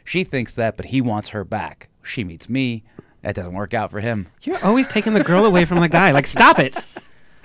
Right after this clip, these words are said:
Speaker 1: I know. It's,
Speaker 2: That's why I
Speaker 1: it's
Speaker 2: like
Speaker 1: not
Speaker 2: taking you to West Hollywood, 'cause I know you'll leave my friends alone. Like,
Speaker 1: Yeah.
Speaker 2: there's no danger
Speaker 1: <laughs>
Speaker 2: there. <laughs> Maybe. <laughs> What was it like switching to comedy, though? Like, does your acting approach have to change?
Speaker 1: No, I'm actually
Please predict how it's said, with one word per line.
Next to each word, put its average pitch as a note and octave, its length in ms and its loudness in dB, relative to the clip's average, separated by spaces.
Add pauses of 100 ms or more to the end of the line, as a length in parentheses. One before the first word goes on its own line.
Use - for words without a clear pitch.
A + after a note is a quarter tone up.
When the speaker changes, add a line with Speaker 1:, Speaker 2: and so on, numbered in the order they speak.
(440)
Speaker 1:
I F3 160 2
know. E4 280 8
It's, B3+ 100 8
Speaker 2:
That's A#3 140 6
why D4+ 80 10
I - 20 10
Speaker 1:
it's C#4+ 60 10
Speaker 2:
like C4+ 100 8
Speaker 1:
not C#4 60 2
Speaker 2:
taking B3+ 100 8
you C4 80 8
to B3+ 60 6
West A3+ 180 8
Hollywood, G#3 340 8
'cause G#3 120 2
I G3+ 80 6
know G#3 120 6
you'll G#3 160 6
leave F#3+ 160 4
my F3+ 140 4
friends D#3+ 220 2
alone. C3+ 260 4
Like, C#3 160 6
Speaker 1:
Yeah. - 60 4
Speaker 2:
there's F3+ 180 6
no G#3 160 6
danger G3+ 440 6
Speaker 1:
<laughs> - 0 -
Speaker 2:
there. F#3+ 580 4 (180)
<laughs> - 180 -10
Maybe. B2 340 -2
<laughs> - 60 -20 (1200)
What D4 140 6
was G#4+ 120 0
it A#4+ 80 2
like C#4+ 180 2
switching B3+ 340 -2
to G#3+ 80 -2
comedy, G3+ 420 2
though? A2+ 240 -2
Like, D#3+ 180 -4
does G3 160 2
your G3 120 0
acting G#3 300 0
approach A3+ 260 -2
have G#3+ 200 -4
to G3+ 80 -10
change? G#3+ 440 2
Speaker 1:
No, G#3+ 300 6
I'm E3+ 240 4
actually D#3+ 720 -2